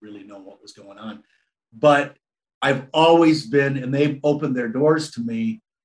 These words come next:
especially for my series, The Agency, uh, because I, I portrayed it correctly,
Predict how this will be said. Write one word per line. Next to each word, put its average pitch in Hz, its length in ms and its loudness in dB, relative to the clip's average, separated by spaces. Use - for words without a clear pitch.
especially 151 380 -2
for 147 80 -4
my 131 140 -2
series, 120 400 -6
The 117 160 -6
Agency, 117 760 -6
uh, 123 180 -2
because 139 360 -2
I, 147 240 0
I 135 160 -4
portrayed 139 440 -8
it 123 140 -12
correctly, - 440 -14